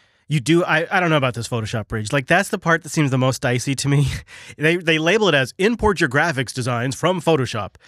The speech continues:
create reusable components directly from Photoshop. Um, okay, maybe if they're providing very specific templates that you start with in <laughs> Photoshop,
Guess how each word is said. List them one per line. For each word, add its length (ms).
create 380
reusable 480
components 380
directly 560
from 300
Photoshop. 560
Um, 840
okay, 320
maybe 340
if 100
they're 160
providing 720
very 380
specific 400
templates 440
that 100
you 120
start 300
with 220
in 260
<laughs> 0
Photoshop, 640